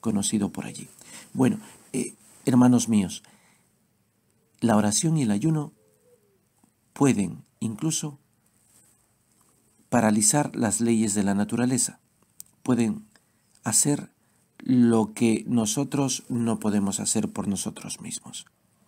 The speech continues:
Tratemos de usarlas, averigüemos y pongámoslas en nuestras vidas para que puedan ayudarnos a seguir mejor a Jesucristo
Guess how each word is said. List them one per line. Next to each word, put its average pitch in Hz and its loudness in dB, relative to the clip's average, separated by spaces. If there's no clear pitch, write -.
Tratemos 139 0
de 101 0
usarlas, - -8
averigüemos 117 0
y 127 2
pongámoslas 131 -2
en 113 -2
nuestras - -2
vidas - -10
para 104 -2
que - -6
puedan 120 4
ayudarnos 95 -2
a - -6
seguir 120 2
mejor 113 0
a 113 0
Jesucristo 120 -2